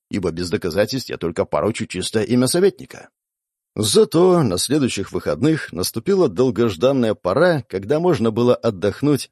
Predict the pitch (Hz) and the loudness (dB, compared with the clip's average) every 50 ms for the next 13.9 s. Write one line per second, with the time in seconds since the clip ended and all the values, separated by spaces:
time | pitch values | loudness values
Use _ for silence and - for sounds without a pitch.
0 | _ - - - - 127 110 80 69 73 73 - - 78 - 69 - 71 67 53 | _ -6 -4 -2 0 -2 -2 -2 -4 -6 -8 -8 -10 -12 -12 -12 -12 -12 -12 -12
1 | 52 53 52 - - _ _ _ _ _ _ _ _ _ _ _ _ _ - 165 | -14 -16 -18 -18 -20 _ _ _ _ _ _ _ _ _ _ _ _ _ 0 0
2 | 196 190 - - - 170 190 190 - - 151 135 131 123 98 104 117 110 - - | 0 0 0 0 2 4 4 4 4 2 2 4 4 2 2 0 0 0 0 0
3 | 147 139 135 - - 107 - 104 98 110 113 - 98 82 - 85 90 117 147 139 | 2 2 0 0 -2 -4 -2 0 2 2 2 2 -2 -4 -4 -2 0 0 2 2
4 | 127 117 107 95 82 - _ - 82 101 - - 190 196 185 160 143 131 110 - | 2 2 0 -2 -4 -8 _ -2 -2 -2 0 2 2 2 2 2 0 0 -2 -2
5 | 120 117 117 123 120 - 101 85 76 82 76 76 78 - - 78 73 - 82 69 | 0 0 0 0 0 -2 -6 -6 -4 -4 -4 -4 -6 -8 -10 -12 -10 -10 -10 -10
6 | 53 60 58 50 50 50 - _ _ _ _ _ _ _ _ _ _ _ _ _ | -10 -12 -14 -16 -18 -20 -20 _ _ _ _ _ _ _ _ _ _ _ _ _
7 | _ _ _ _ _ - - - - 180 135 123 147 156 160 156 151 139 - 123 | _ _ _ _ _ -8 -6 -4 -2 0 2 4 4 4 4 2 2 0 -4 -4
8 | - 117 143 120 87 71 - - 139 165 160 - - 123 123 117 101 - _ _ | -2 -2 -2 -2 -4 -6 -2 0 2 2 2 0 0 0 0 0 0 -4 _ _
9 | _ _ - - 180 - 156 127 - 135 147 135 123 107 107 110 107 - 92 87 | _ _ -6 -6 -4 -4 -4 -4 -2 0 0 2 2 2 2 0 -2 -2 -2 0
10 | 92 101 104 - - - - - - 85 69 60 50 - - - 50 - - _ | 0 0 0 0 -4 -8 -8 -8 -8 -8 -8 -8 -10 -12 -14 -16 -16 -16 -18 _
11 | _ _ _ _ _ _ _ _ _ _ _ - 117 113 139 165 190 185 160 156 | _ _ _ _ _ _ _ _ _ _ _ -2 0 2 2 4 4 4 4 2
12 | 170 160 131 147 170 143 110 - 90 85 - - 95 85 87 85 - 113 120 110 | 2 2 2 0 -2 -4 -4 -4 -4 -4 -4 -4 -2 -2 -2 -2 0 0 0 0
13 | 101 98 - 95 87 95 107 101 110 95 - - - 123 139 135 117 | -2 -4 -4 -2 -2 -2 0 0 -2 -2 -2 -2 0 2 2 2 0